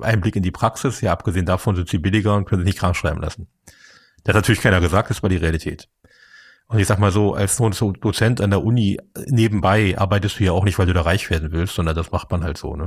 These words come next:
Das ist, ähm, ja, kriegt man Geld für, aber reich wird man da nicht. Bei der Schule könnte es ja genauso laufen, was natürlich dazu führen würde, dass sie weniger Planstellen brauchen.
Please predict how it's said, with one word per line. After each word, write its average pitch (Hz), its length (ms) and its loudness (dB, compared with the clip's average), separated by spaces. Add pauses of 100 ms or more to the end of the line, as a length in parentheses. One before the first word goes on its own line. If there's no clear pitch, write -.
Das - 220 -12
ist, - 220 -14
ähm, 82 180 -8 (140)
ja, 87 320 0
kriegt - 280 -6
man 95 120 0
Geld 98 200 0
für, - 140 -4
aber 82 120 -2
reich 85 180 0
wird - 120 -4
man 87 80 -4
da 85 80 -6
nicht. - 240 -14 (240)
Bei 123 100 4
der 127 100 4
Schule 143 280 4
könnte 151 180 0
es - 40 -6
ja 160 60 2
genauso 151 340 2
laufen, 95 400 0
was 101 240 0
natürlich 127 320 0
dazu 113 220 -2
führen 98 360 2
würde, 120 300 2
dass - 280 0
sie 92 120 0
weniger 92 320 2
Planstellen 131 600 0
brauchen. - 500 -8